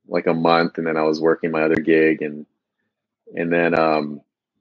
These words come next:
you know, my, the guy I was working for, this, he's like, "Hey, I'm gonna retire. Like,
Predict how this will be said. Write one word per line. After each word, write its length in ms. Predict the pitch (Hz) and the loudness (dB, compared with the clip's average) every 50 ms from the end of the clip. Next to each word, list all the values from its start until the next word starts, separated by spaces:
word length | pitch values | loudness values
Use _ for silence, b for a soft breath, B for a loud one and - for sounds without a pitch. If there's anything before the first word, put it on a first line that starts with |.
| _ _ _ _ _ _ _ _ _ _ _ _ _ _ _ _ _ _ _ - | _ _ _ _ _ _ _ _ _ _ _ _ _ _ _ _ _ _ _ -8
you 80 | 87 | -4
know, 160 | 85 85 82 | 0 0 0
my, 420 | 82 82 82 82 82 82 80 - - - | 2 2 4 4 4 4 2 0 0 0
the 120 | 90 85 | 0 2
guy 180 | 76 90 87 87 | 4 4 6 6
I 40 | 87 | 6
was 120 | 87 82 | 4 4
working 260 | 78 90 92 - 92 | 2 2 2 0 -2
for, 320 | - - 87 82 82 82 82 | 0 2 4 4 4 4 2
this, 280 | 76 87 82 - - 98 - - | 0 -2 -2 -2 -4 -6 -4 -2
he's 160 | - 85 78 | -2 0 0
like, 180 | 85 80 80 - - | 0 0 0 -4 -4
"Hey, 80 | 90 | -4
I'm 100 | 90 90 | -4 -2
gonna 140 | 87 87 87 | -2 0 0
retire. 680 | 85 82 80 - 80 82 85 85 85 80 80 80 78 - | 0 -2 -2 -2 0 2 4 4 4 4 2 0 -2 -6
Like, 240 | - 85 82 80 - | -8 -8 -8 -8 -8